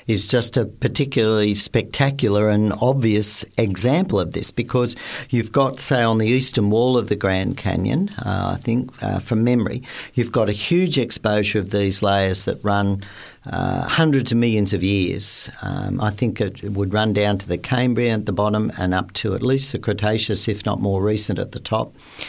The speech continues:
I can't remember exactly, but here, and when you look across, you can see these layers. They're on top of one another. And they're essentially parallel, and they're essentially almost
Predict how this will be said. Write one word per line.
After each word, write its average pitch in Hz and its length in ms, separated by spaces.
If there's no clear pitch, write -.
I 87 80
can't 98 260
remember 92 380
exactly, 104 420
but 95 240
here, - 320
and 139 320
when 202 140
you 262 100
look 143 160
across, - 640
you 139 160
can 135 220
see 101 520
these 120 260
layers. 95 440
They're 135 120
on 127 140
top 101 200
of 90 60
one 87 120
another. 87 280
And 165 440
they're 165 240
essentially 175 540
parallel, 147 760
and 123 220
they're 127 120
essentially 135 500
almost 143 440